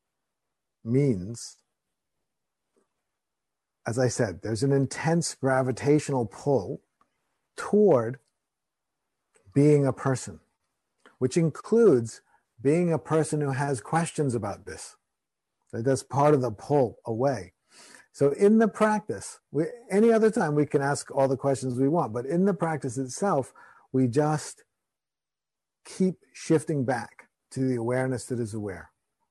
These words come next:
back to the awareness that is aware, back. And we just do it very simply. Then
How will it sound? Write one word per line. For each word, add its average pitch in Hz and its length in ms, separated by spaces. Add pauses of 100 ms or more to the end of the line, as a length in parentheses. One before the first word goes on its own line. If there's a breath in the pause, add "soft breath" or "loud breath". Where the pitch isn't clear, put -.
back 120 460
to 107 100
the 110 80
awareness 113 460
that 113 100
is 104 160
aware, 92 420 (240)
back. 113 380 (580 soft breath)
And 131 80
we 131 100
just 143 180
do 143 80
it 127 80
very 151 240
simply. 117 540
Then 110 280